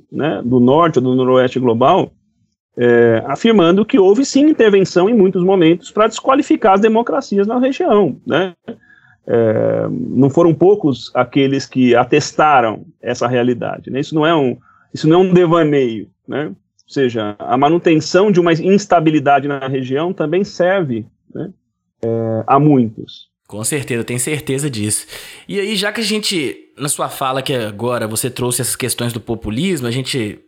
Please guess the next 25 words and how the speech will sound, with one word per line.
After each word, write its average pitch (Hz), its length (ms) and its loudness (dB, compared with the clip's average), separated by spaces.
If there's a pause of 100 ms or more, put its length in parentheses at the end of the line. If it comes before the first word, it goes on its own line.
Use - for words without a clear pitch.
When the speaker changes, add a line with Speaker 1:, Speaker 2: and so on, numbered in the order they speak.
Speaker 2:
viu 120 280 -6
qual 147 160 -6
que 139 100 -6
é - 20 -4
a 131 40 -4
importância 127 520 -8
de - 80 -14
tratar 117 380 -6
sobre 117 200 -6
a 113 40 -10
questão 113 260 -8
do 113 100 -10
constitucionalismo, 113 840 -6
da 113 80 -8
sua 123 140 -6
contextualização 120 1120 -8 (580)
nesse 113 280 -4
território 117 460 -4
que 120 60 -6
a 110 40 -4
gente 113 180 -8
chama 113 240 -4
de 113 100 -6
América 110 380 -4
Latina, 110 580 -4